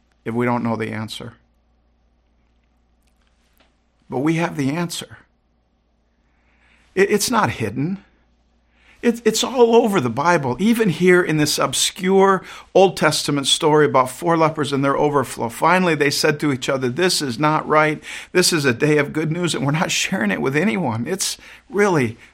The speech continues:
that simple. It's the first rule we learned in kindergarten. Share your stuff. Share the overflow. Share the good news. Share God's grace. Share Jesus. You've been blessed to be a blessing.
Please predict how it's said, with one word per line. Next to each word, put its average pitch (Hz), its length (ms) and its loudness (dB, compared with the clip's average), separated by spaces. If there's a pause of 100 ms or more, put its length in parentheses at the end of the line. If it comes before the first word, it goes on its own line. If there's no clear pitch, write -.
that 160 360 -2 (220)
simple. 131 640 -6 (1000)
It's - 160 2
the - 80 4
first 180 340 0
rule 190 220 4
we 170 120 6
learned 175 300 2
in 131 140 2
kindergarten. 143 580 0
Share 180 400 2
your 175 180 2
stuff. 170 400 2
Share 185 440 2
the 170 160 2
overflow. 151 500 2
Share 180 400 4
the 170 140 0
good 143 280 0
news. 151 320 0 (280)
Share 196 420 4
God's 151 360 2
grace. 131 280 0
Share 190 420 4
Jesus. 156 600 -2
You've 185 180 0
been 147 200 0
blessed 151 460 -2
to 143 80 -4
be 143 180 0
a 131 60 2
blessing. 117 640 -4